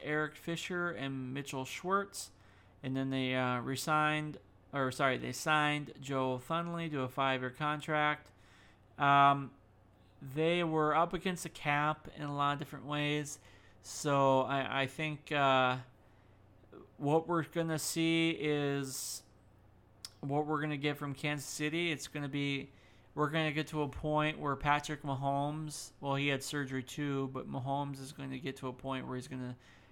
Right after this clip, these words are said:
have to elevate the team to a point where Tom Brady or a Aaron Rodgers' level where, uh, the contracts are gonna be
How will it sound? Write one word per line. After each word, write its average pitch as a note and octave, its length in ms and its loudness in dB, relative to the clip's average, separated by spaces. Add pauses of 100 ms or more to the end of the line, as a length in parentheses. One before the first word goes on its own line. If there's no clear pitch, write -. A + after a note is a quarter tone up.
have C3 360 0
to C3 200 -2
elevate C#3 480 0
the C3+ 100 -10
team C#3+ 560 -6 (440)
to C3+ 300 0
a B2+ 60 0
point C#3+ 420 -2 (120)
where C3+ 240 -4
Tom C3+ 340 -4
Brady C#3 500 -2
or B2+ 360 -4
a B2+ 440 -6
Aaron C3 220 -4
Rodgers' B2+ 600 -4 (380)
level B2 440 -2
where, B2 280 -4 (460)
uh, A#2 380 -2 (260)
the A#2+ 80 -4
contracts C3 800 0
are A#2+ 80 -4
gonna B2 220 -4
be B2+ 420 -4